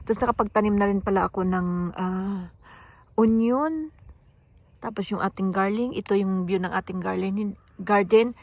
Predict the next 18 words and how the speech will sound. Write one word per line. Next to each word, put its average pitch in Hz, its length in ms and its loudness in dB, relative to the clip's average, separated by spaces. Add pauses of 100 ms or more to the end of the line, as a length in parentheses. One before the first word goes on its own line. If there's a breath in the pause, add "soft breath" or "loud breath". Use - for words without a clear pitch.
(300 loud breath)
Hindi 220 240 2
pa 240 160 4
ako 233 80 2
gaanong 202 400 2
naglinis 202 400 -2
sa 196 80 -6
garden 175 400 -4
guys 180 160 -10
kasi - 160 -10
medyo 196 320 -4
malamig 185 480 -4
pa. 185 160 -8
Pero 196 160 -6
inuuna 220 480 0
ko 202 80 -4
lang 196 160 0
yung 190 160 -2
tanim 190 320 -2